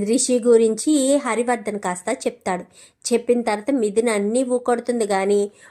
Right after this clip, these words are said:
ఒక చెవ్వంట విని ఒక చెవ్వంట వదిలేస్తుంది. కరెక్ట్గా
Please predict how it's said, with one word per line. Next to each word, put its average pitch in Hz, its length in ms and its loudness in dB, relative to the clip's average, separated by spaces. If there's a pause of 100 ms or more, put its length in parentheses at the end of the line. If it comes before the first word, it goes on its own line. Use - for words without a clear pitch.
(140)
ఒక 233 160 0 (220)
చెవ్వంట 196 400 0
విని 240 300 0
ఒక 294 120 -2 (200)
చెవ్వంట 202 360 -2
వదిలేస్తుంది. 208 880 -2 (360)
కరెక్ట్గా 240 760 -2